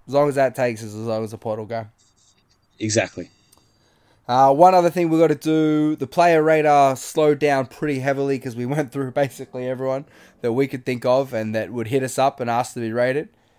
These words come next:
Speaker 1: So the only one left on the list that we really know is myself, and, uh, I was hoping to just get away with it 'cause the categories aren't really for me. Uh, if just qu-, just quietly, <laughs> so I could be in trouble.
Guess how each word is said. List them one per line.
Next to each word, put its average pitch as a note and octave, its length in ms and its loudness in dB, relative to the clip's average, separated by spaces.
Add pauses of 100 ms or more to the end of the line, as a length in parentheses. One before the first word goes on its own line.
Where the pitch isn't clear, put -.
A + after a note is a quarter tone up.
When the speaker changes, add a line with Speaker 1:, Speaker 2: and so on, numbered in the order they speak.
(300)
Speaker 1:
So B2+ 360 2
the C#3+ 160 2
only G3+ 240 6
one F3 200 4
left D#3+ 220 0
on D3 100 -4
the C3+ 100 -4
list D3 340 -2
that A#2+ 100 -4
we B2 140 -4
really B2+ 280 -4
know B2 300 0
is A2+ 300 -6
myself, A#2+ 720 -2 (580)
and, A2+ 420 -4
uh, A#2 220 4
I B2 40 4
was C3 120 -2
hoping D#3+ 280 4
to C3+ 80 -4
just B2+ 160 -10
get B2+ 120 0
away A#2+ 260 2
with B2+ 120 -2
it A2+ 240 -6
'cause - 640 -14 (460)
the - 80 -12
categories F#3 520 2
aren't C#3+ 200 2
really B2+ 200 -2
for A2+ 140 -10
me. A2+ 280 -6 (600)
Uh, G#2+ 320 -2
if A2+ 220 -10
just - 180 -10
qu-, - 240 -16
just C#3+ 180 -12
quietly, C3+ 480 0 (300)
<laughs> - 320 -20
so B2+ 240 4
I C#3+ 120 4
could A#3+ 260 -4
be F#3 120 0
in E3+ 100 0
trouble. C#3 420 0